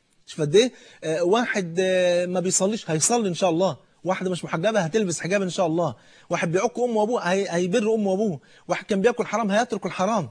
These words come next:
واحد بيعمل أي معصية إن شاء الله هيتركها لله سبحانه. وأنا على يقين والله هتجيني النهاردة رسائل على الموبايل ب-، بمئات البشر من المسلمين إن شاء الله هيتركوا. بل الأعجب من ذلك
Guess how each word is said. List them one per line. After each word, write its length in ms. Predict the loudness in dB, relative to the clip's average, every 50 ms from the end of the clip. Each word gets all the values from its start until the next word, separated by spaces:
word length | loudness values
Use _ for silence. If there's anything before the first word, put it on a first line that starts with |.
| _ _ _ _ _ _ _ _ _ _ _ -20 -20 -8 0
واحد 420 | 2 4 4 4 2 0 -2 -2
بيعمل 340 | -2 -2 -2 -2 -2 -2 -2 -2
أي 180 | -2 0 0 0
معصية 400 | 0 0 0 0 0 0 0 -2
إن 80 | -4 -4
شاء 200 | 0 0 0 0
الله 160 | 2 0 0
هيتركها 480 | 0 0 0 0 -2 -6 -8 -4 0
لله 360 | 0 0 2 2 0 0 -2 -4 _ _ _ _ _ -12
سبحانه. 320 | -10 -6 -4 -4 -2 0
وأنا 200 | 0 0 0 2
على 200 | 0 0 2 2
يقين 300 | 2 0 0 -2 -4 -4
والله 380 | -2 0 0 0 0 0 -2 -2 _ -12
هتجيني 280 | -10 -6 -4 -2 -2
النهاردة 320 | -2 -2 -2 -2 -2 -2 -4
رسائل 300 | -4 -4 -4 -4 -4 -4
على 180 | -2 -4 -2
الموبايل 420 | -2 -4 -2 -2 -2 -2 -2 -4 -8 -12 -20 -20 -20 -18 -12
ب-، 200 | -4 -2 -2 -2 0 0 -2 0
بمئات 520 | 0 -2 -2 0 0 0 2 0 0 0 0
البشر 400 | -2 0 0 -2 -2 -2 -6 -4
من 180 | -2 -2 -2
المسلمين 420 | 0 -2 -2 -2 -2 -2 -2 -2 -4
إن 40 | -2
شاء 160 | -2 -2 -2
الله 240 | 0 0 0 0 -2 -6 -16 _ -4
هيتركوا. 460 | -2 -2 -2 0 -2 -6 -6 -6 -14 -14
بل 240 | -8 -2 -2 -2 -2
الأعجب 560 | -2 -6 -8 -8 -8 -6 -6 -8 -6 -8 -8
من 160 | -8 -8 -6
ذلك 260 | -6 -4 -6 -6 -6